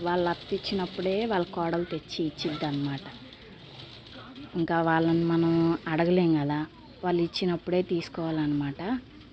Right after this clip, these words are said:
కొంతమంది ఏమో ఎన్నిసార్లు అడిగినా కూడా ఇవ్వరు. అట్లాంటి వాళ్ళని గ్రహించుకొని తగ్గించుకుందాం అనుకుంటా కానీ వాళ్ళు వచ్చి అడగంగానే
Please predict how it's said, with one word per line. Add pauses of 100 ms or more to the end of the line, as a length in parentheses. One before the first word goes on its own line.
కొంతమంది
ఏమో
ఎన్నిసార్లు
అడిగినా
కూడా
ఇవ్వరు. (920)
అట్లాంటి
వాళ్ళని
గ్రహించుకొని
తగ్గించుకుందాం
అనుకుంటా
కానీ
వాళ్ళు
వచ్చి
అడగంగానే